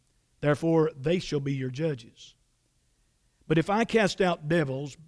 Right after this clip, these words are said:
by the Spirit of God, then the kingdom of God is come unto you. Or else,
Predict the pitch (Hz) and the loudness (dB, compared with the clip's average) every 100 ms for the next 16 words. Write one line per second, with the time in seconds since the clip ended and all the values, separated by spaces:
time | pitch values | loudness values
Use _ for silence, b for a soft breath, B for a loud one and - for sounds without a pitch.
0 | 151 135 135 - - 165 190 208 202 - | -4 -2 -2 -6 -4 2 6 6 4 -6
1 | 185 165 147 127 120 123 123 _ _ _ | -10 -6 -6 -4 -6 -10 -14 _ _ _
2 | _ _ _ _ _ - 143 165 156 - | _ _ _ _ _ -2 0 2 2 0
3 | 196 233 220 208 208 170 135 131 170 139 | 0 2 2 0 -2 -4 -6 -4 -4 -2
4 | 123 131 147 131 - 143 160 156 147 147 | -4 -6 -8 -10 -8 -4 -2 0 -2 -4
5 | 156 131 101 104 _ _ _ _ _ _ | -4 -6 -10 -20 _ _ _ _ _ _
6 | _ _ _ _ _ _ 165 196 220 220 | _ _ _ _ _ _ 0 2 2 0
7 | 190 - | -2 -8